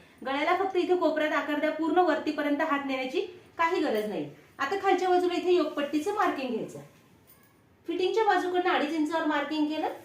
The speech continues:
घडीच्या इकडनं काच बटन पट्टीच्या बाजूकडनं तीन इंचावर मार्किंग केलं, हे अंतर पट्टीने जोडून घ्यायचं. आता तुमच्या कप साईज नुसार, कप साईज जास्त मोठी आहे तर योगपट्टी अर्धा इंचाने कमी करा,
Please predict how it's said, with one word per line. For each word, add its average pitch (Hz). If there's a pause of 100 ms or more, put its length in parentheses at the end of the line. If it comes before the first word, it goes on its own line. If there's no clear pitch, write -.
(160)
घडीच्या 311 (100)
इकडनं 262
काच 294
बटन 359
पट्टीच्या 311
बाजूकडनं 277
तीन 415
इंचावर 285
मार्किंग 190
केलं, 151 (400)
हे 320
अंतर 302
पट्टीने 285
जोडून 294
घ्यायचं. - (1000)
आता 370
तुमच्या 370
कप 359
साईज 370
नुसार, 320
कप 277
साईज 294
जास्त 254
मोठी 311
आहे 330
तर -
योगपट्टी 294
अर्धा 254
इंचाने 262
कमी 359
करा, 165